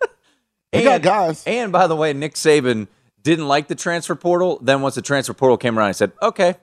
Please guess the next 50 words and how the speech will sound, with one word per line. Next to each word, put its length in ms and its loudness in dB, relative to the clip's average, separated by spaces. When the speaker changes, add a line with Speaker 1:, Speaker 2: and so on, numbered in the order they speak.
Speaker 2:
I'll 80 2
just 220 -6
beat 160 -4
everybody 400 -2
at 100 -6
the 60 -16
transfer 340 -10
portal." 400 -10
So 300 -2
that's 140 2
what 80 2
they 120 2
did. 200 -2
Um, 500 0
but 220 -4
yeah, 240 -6
we'll, 260 -2
uh, 220 2
we 80 -4
gotta 200 4
figure 320 -4
out 160 2
times. 300 -4
We'll, 100 -6
we'll 80 -10
start 280 -2
to 60 -6
weave 300 -6
in 140 -2
more 180 -2
college 380 0
football 420 0
as, 240 -6
uh, 200 0
as 160 2
the 80 -4
weeks 320 -6
go 220 0
on. 180 2
We'll 80 -6
continue 380 -6
our 100 -2
summer 300 -2
conditioning. 600 -4
We 80 -6
started 300 2
the 140 -6
N 100 -2
F 100 -4
C 320 -8